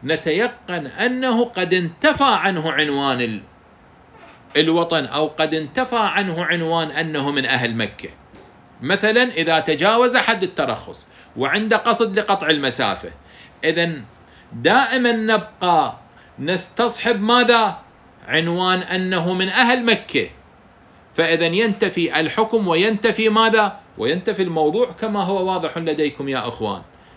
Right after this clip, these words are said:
فإذن بناء على ذلك هذه أدلة ثلاثة على ماذا؟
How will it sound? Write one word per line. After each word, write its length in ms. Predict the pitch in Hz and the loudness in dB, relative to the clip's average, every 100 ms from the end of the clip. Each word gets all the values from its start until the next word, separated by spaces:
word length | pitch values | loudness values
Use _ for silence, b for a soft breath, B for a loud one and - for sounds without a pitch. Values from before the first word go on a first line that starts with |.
| - | -8
فإذن 340 | 147 135 131 | -4 -2 -4
بناء 380 | 117 127 135 120 | -4 -4 -4 -6
على 320 | 104 120 117 107 | -6 -4 -4 -2
ذلك 360 | 165 175 170 185 120 | -2 -2 -6 -8 -6
هذه 420 | 139 123 110 101 | -6 -6 -8 -10
أدلة 500 | 113 175 175 - 190 - B B - | -8 -6 -6 -6 -10 -12 B B -6
ثلاثة 520 | 107 120 165 165 196 - B B | -2 0 0 -2 -8 -10 B B
على 340 | - 123 156 156 | -6 0 0 0
ماذا؟ 420 | 165 156 147 | 0 -2 -2